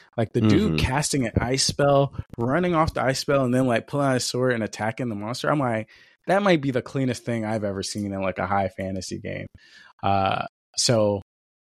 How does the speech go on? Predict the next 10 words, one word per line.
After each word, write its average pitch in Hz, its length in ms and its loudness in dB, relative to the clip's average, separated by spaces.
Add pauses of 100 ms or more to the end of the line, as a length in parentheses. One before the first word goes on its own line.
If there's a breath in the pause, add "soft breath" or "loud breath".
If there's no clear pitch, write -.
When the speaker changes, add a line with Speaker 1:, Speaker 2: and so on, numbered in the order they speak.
(500)
Speaker 1:
I 180 120 -4
don't 202 160 -4
know 160 140 -2
how 139 200 0
nerdy 127 360 -6
this 127 160 -6
game 131 220 -2
is 113 80 -6
gonna 107 300 -4
get. 135 260 4